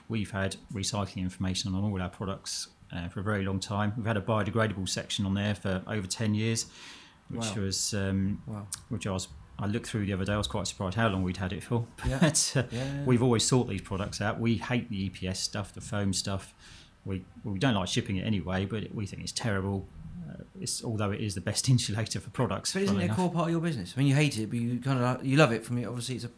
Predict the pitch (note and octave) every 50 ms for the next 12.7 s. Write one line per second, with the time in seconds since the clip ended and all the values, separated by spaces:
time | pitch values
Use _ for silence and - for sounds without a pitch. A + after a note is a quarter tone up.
0 | - - - C#3+ B2 - C#3 A2+ B2+ C3 C#3+ E3+ C#3+ A#2 G2+ - - - - -
1 | - - D#3 D#3 D#3 - - - - - _ _ _ - - _ - - _ _
2 | _ _ _ _ _ - _ - - - D#3+ D3 D3 A2+ A2 - - B2 A#2 G#2+
3 | F#2 - A2 F#2+ F#2+ G2+ F#2+ F#2 G2+ F2+ - - A#2+ A#2+ C3 C3 - - - -
4 | - - G#2 G2 F#2+ F#2 F#2 G2+ - A#2 F#2+ A2+ B2+ A#2 G#2+ G#2 G#2 G2+ G2 G2
5 | - - - - - - - A2+ G2+ G#2 G2 - - G#2+ - - G2+ G2 F#2 F#2
6 | F#2 F#2 F#2+ F#2 F#2 F#2+ F#2 - - - - - _ _ _ - A2 G#2+ - A#2+
7 | A#2+ G#2 - - A2 G2 G2 G2 G2 A#2 F#3 - - E3 B2+ - - - - G2+
8 | F#2+ F2+ F2+ - - G#2+ G2 F#2+ F2+ F2 F2+ - - - A#2 G#2 A2+ G2+ G2 F#2+
9 | G2 G2 - - - - _ _ - A#2+ A#2 A2+ - - - A2+ A2+ G#2+ - -
10 | - _ _ _ - - B2 G#2+ C#3+ D3 C3 - - - A#2 - - - B2+ B2+
11 | A2 G2 F2+ F#2+ F2+ F2+ F2 F#2+ F#2 - G#2+ F#2+ G2 A2 G#2+ F2 E2 F2+ G2 G#2+
12 | G#2+ G#2 F#2 G#2 G2+ G2+ G2+ F#2 G2 F#2 F#2 - -